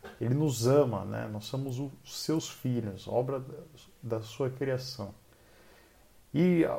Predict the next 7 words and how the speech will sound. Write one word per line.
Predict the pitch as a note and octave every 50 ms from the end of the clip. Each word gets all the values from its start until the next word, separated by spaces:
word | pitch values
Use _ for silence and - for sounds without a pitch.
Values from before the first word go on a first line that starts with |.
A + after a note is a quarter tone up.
| - - - - - -
caso | - F#3 G#3 G#3 G#3+
você | F#3 F#3+ E3 - F#3
tenha | E3 - D#3+ D#3 D#3 D3+ C3+
se | - - -
afastado | F#3+ - D3+ C3 - - - - D3 E3 F#3+ F3+ C#3 A#2 G#2+ G#2 - - - - - -
do | C3+ A#2 A#2
caminho | - - A2 G#2 A2 C#3 F3 F3+ D3